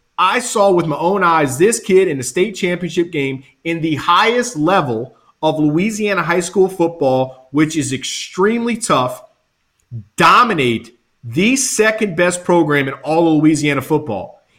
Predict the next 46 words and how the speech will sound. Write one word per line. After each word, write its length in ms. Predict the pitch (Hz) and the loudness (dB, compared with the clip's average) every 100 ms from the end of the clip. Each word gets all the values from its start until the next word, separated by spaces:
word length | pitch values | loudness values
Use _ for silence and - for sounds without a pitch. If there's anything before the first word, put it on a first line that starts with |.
| - | 0
It 80 | 185 | 4
was, 160 | 180 | 4
he 100 | 208 | 2
was 140 | 226 196 | 0 0
a 40 | |
man 460 | 143 143 156 185 196 | 0 0 0 0 -2
against 400 | 147 160 131 107 | -2 -2 -4 -4
boys. 540 | 131 127 - - - _ _ _ _ _ | -2 -2 -4 -14 -20 _ _ _ _ _
He 120 | - 151 | -10 -2
threw 240 | 226 262 | 0 0
for 160 | 220 - | 0 0
three 140 | 208 | 0
hundred 180 | 202 180 | 2 2
yards. 380 | 175 170 156 - - | 2 2 0 -4 -8
He 80 | 147 | -2
rushed 300 | 143 214 233 | 2 2 2
for 80 | 214 | 2
over 140 | 185 | 4
a 40 | 170 | 2
hundred 220 | 175 160 | 2 2
yards. 360 | 156 151 147 147 - _ | 4 4 2 0 -14 _
He 80 | 170 | 2
was 140 | 156 | 4
Louisiana 540 | 139 160 240 220 220 196 | 2 0 -2 0 -2 0
Football 400 | 214 196 170 160 | 0 2 0 2
Player 180 | 170 | 2
of 80 | 160 | 2
the 80 | 151 | 2
Year. 440 | 151 151 151 147 - _ _ _ - | 4 4 4 0 -8 _ _ _ -4
And 140 | 170 | 0
all 140 | 190 262 | 2 2
of 60 | |
a 40 | 269 | 0
sudden 320 | - 208 180 | 0 0 0
now 260 | 220 208 | 0 2
he 80 | 165 | 2
can't 300 | 156 190 185 | 2 0 2
throw 160 | 185 165 | 2 2
a 20 | |
football. 720 | - 208 208 117 101 - - - | 4 0 0 -2 -4 -8 -16 -6
Well, 120 | 147 | -6
just 220 | 214 247 | -4 -2
like 160 | 240 202 | -2 -2
you 80 | |
said, 320 | 185 240 175 123 | 0 2 2 2
Mike, 340 | 127 302 - | -2 -2 -6